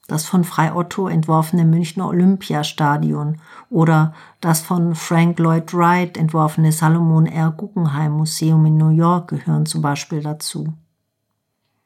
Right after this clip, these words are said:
Als ich jetzt in Griechenland war, betrachtete ich die fleischigen Blätter der Felsenrose. Sie gehört zur Gattung der Sukkulenten und braucht wenig Wasser, weil sie viel davon speichern kann,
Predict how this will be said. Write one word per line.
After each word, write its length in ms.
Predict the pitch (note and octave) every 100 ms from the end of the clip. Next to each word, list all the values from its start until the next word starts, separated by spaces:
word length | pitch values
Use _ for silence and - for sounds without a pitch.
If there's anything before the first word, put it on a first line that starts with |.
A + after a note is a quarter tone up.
| _ _ _ _ _ _ _ _ _ - - _ - -
Als 140 | F3
ich 100 | F#3
jetzt 240 | G#3+ A#3 F#3+
in 80 |
Griechenland 640 | F#3 A3+ A3+ E3 D#3+ D#3+ D#3+
war, 300 | D#3 E3 G3+
betrachtete 640 | F#3 - E3+ E3 - G3+
ich 320 | G#3 A#3 G3 -
die 120 | F3+
fleischigen 600 | - E3 F3+ - A3+ F#3
Blätter 340 | E3+ F3 F#3+
der 220 | F3+ F3 E3+
Felsenrose. 1000 | - G3+ G3 E3 D#3+ D3 D3+ - D#3+ D#3 _ _ _
Sie 120 | - F3+
gehört 400 | E3 E3+ F#3 -
zur 200 | F#3+ F3+
Gattung 720 | E3+ E3+ G#3 G3 F#3+ A3+ _
der 260 | E3 E3 D#3+
Sukkulenten 960 | D#3+ G3 - F#3+ F3 F#3 F3+ D#3 D#3 E3 _ _
und 120 | F3+
braucht 320 | - F3 F3
wenig 320 | G3+ F#3+ F3+ F#3+
Wasser, 440 | F#3+ - D3+ D3
weil 140 | D3+
sie 160 | D3+ E3
viel 300 | - G3+ G3+
davon 280 | E3+ D#3 E3
speichern 580 | - E3 E3+ E3 F3 F3
kann, 440 | - C#3+ D#3 D#3